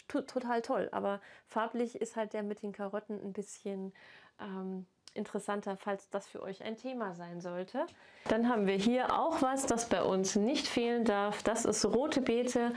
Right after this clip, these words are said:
eingekocht, süß-sauer. Ähm, das ist auch ein Glas, das bei uns nicht fehlen darf. Ähm, die werden sehr, sehr gern gegessen. Und da bei dieser Charge sogar war es so, ich habe da einige gemacht gehabt und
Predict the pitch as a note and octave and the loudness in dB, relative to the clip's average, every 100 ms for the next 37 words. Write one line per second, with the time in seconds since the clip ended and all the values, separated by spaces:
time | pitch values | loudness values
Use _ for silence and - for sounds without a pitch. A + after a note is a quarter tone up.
0 | - - - G#3 A#3 A3+ A3+ G#3 G#3 - | -4 -6 -2 2 4 2 2 0 0 2
1 | B3 B3+ - G3 G3+ G#3 G3+ - G3+ G3 | 2 4 2 2 4 2 0 0 2 4
2 | G3 G3 A3+ A3+ A3 G#3 G#3+ G#3+ G#3 G#3+ | 4 4 2 2 0 0 2 2 4 2
3 | A3 G#3+ - G3+ G#3 G3+ A3+ B3+ - A#3+ | 0 0 0 2 2 2 0 0 0 2
4 | A#3+ A#3+ A3 A3 A3+ - - - - - | 4 4 2 2 -2 -10 -16 -14 -14 -4
5 | G#3+ G3+ G3+ G#3 G#3 G3+ _ - A#3 A#3 | 0 2 4 4 2 0 _ 0 2 4
6 | A#3 - G3 G#3+ G#3 G#3 G#3 A3 C4 - | 2 -2 0 2 2 2 2 2 0 -4
7 | - - A3 A3 A3+ - - A3 A#3 A#3+ | -8 0 2 2 -2 -6 -2 2 2 2
8 | - G3 G#3 B3 B3 - - A#3+ G#3+ G#3+ | 2 -2 -2 -4 -4 -10 -16 -4 0 2
9 | G#3+ G#3+ A3 C#4 C#4+ C#4 A3 A#3+ A#3+ G#3+ | 2 2 4 2 2 0 0 2 2 2
10 | G#3+ G#3+ G#3 G#3+ G3 G#3 G#3 - G#3+ A3 | 0 0 0 0 -2 -2 -2 -4 -4 -6
11 | - G#3+ G#3+ B3 G#3+ G3+ G3+ B3 - A#3+ | -8 -4 -2 -2 -2 -4 -6 -8 -10 -6
12 | B3 B3 - A3 A3 G#3+ | -6 -8 -10 -6 -4 -4